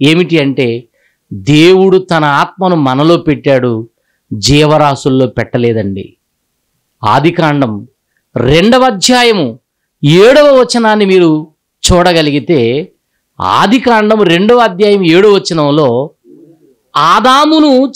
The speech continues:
చేసేటప్పుడు, ఈ భూమి మీద మొట్టమొదటి మానవుడు ఆయనే కదండి. ఆదాము గారిని సృష్టించినప్పుడు దేవుడు ఆదామును ఎలా చేశాడో చూడండి. దేవుడు, దేవుడైన యెహోవా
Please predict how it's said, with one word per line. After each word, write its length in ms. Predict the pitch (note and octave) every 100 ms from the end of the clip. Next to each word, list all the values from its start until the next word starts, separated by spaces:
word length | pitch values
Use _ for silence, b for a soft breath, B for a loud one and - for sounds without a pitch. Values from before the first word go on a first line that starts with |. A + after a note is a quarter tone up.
| A#3
చేసేటప్పుడు, 840 | A#3+ C4+ B3+ A#3 F3+ G3 D3 - _ -
ఈ 160 | C#3 D#3
భూమి 280 | C#3 F#3 G#3
మీద 180 | G#3
మొట్టమొదటి 640 | G3 E3 D#3+ G3+ G3 G3 F3+
మానవుడు 480 | D#3 D3 E3+ F3+ D#3+
ఆయనే 240 | D#3 F3+
కదండి. 480 | F3 F#3 F3+ G3+ B3+ _ _ _ _ _ _ -
ఆదాము 560 | C3+ F3 A3 A#3+ C4+
గారిని 340 | C4+ C4+ C#4 C#4+
సృష్టించినప్పుడు 1120 | - C4 - D4 C#4 C#4 C4 G3+ A#3 E3+ C#3+ _ _ _ -
దేవుడు 800 | B2+ C#3+ E3 G3 G#3 F#3+ F3 E3 - -
ఆదామును 500 | B2+ D#3 G3 A3 G#3
ఎలా 220 | E3+ G3 G3
చేశాడో 340 | A#3 A3 A#3 A3+
చూడండి. 540 | A#3 A#3 A#3 A#3 A#3 _ _ _
దేవుడు, 800 | G#2+ B2+ D3 G3 C4 A3 D#3+ A3 - _ _ _ _ _ _ _ _ _ _ _ _ -
దేవుడైన 720 | D#3+ F3+ A3+ C4 C#4 C#4+ D4
యెహోవా 840 | C#4+ G#3 F#3 C4 C#4 A3 D3+ F3+